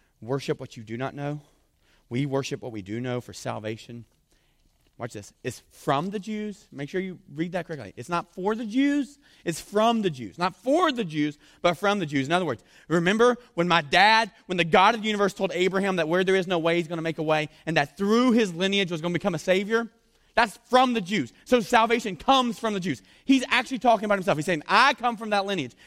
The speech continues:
David is my great, great, great, great, great granddaddy, right? Jacob is my great, great, great, great, great grandfather. It's coming through me," right? So salvation comes for, uh, and, uh, from the Jews.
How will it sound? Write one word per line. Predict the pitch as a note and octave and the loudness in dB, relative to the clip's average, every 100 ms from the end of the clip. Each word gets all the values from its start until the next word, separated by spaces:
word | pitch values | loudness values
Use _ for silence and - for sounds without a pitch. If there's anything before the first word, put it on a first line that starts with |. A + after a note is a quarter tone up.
| - | -2
David | E3 B3+ D#4 D4 | 2 4 2 0
is | B3+ | 2
my | B3+ | 0
great, | A3+ A#3+ | 2 0
great, | G#3+ A3 | 0 -2
great, | A3+ | 0
great, | A3+ G#3 | -2 0
great | A3 F3 | -2 0
granddaddy, | G#3 G#3 D#3+ A#2+ - | 0 0 0 -4 -8
right? | D#3 G3+ G3+ _ | -2 -2 -2 _
Jacob | - B3+ C4 | 2 2 2
is | B3+ | 0
my | A#3 | 0
great, | G#3+ B3+ | 2 0
great, | A#3+ A#3 | 0 -2
great, | A#3 | -4
great, | A#3 | -6
great | A3 F#3+ | -8 -4
grandfather. | A3 A#3 F#3 C#3 A#2 - | -2 -2 -2 -6 -8 -4
It's | - G3 | 0 0
coming | - C4+ C#4+ D4 B3 | 2 2 4 0 -4
through | B3 B3+ B3 | -2 0 2
me," | A#3 B2 | 0 -2
right? | C#3 E3+ - _ | -4 -4 -4 _
So | F#3 | -2
salvation | G3+ F#3+ F#3 F3 | 0 0 -2 -8
comes | E3+ F#3+ F#3 - | -2 -2 -4 -12
for, | - F3 E3 _ _ - | 0 0 0 _ _ -2
uh, | D3+ C#3 | -2 -2
and, | D3+ D3+ - | -6 -6 -4
uh, | C3+ C3+ | -2 -2
from | - _ - E3+ | -6 _ -2 -2
the | F3+ | -2
Jews. | E3+ E3+ E3 E3+ - | -6 -4 -4 -6 -18